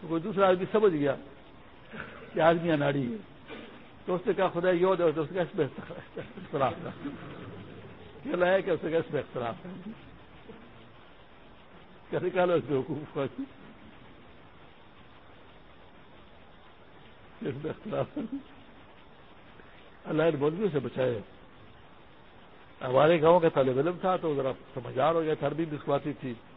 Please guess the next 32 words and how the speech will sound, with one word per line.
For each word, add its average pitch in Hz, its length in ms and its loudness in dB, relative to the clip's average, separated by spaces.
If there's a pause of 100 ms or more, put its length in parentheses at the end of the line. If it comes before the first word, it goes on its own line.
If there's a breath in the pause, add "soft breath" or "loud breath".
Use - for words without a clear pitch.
(680)
عمر 165 180 2
بھی 139 140 -2
زیادہ 139 180 2
ہو 135 140 0
گئی 139 100 -2
تھی، 131 160 -6
کوئی 131 160 -4 (200)
تین 214 200 -2
چار 143 160 2
درجے 135 240 -2
پڑھ 175 220 -2
گیا 143 120 -6
تھا۔ 120 120 -14 (1300)
میں 220 240 -2
چھوٹا 170 220 0
بچہ 165 200 -2 (100)
تھا، 170 200 -2 (640)
یہ 139 180 -4 (180)
قرآن 127 200 -6
مجید 151 260 -6
پڑھا 151 140 2
کرتا 139 280 -4
تھا 131 80 -8
مسجد 123 220 -6
میں، 120 280 -8 (920)
تجوید 127 460 -4
اور 117 120 -4
ناظرہ 120 340 -4
اور 120 460 -4
حفظ 123 220 -8
کرنا 113 240 -6
تھا۔ - 200 -16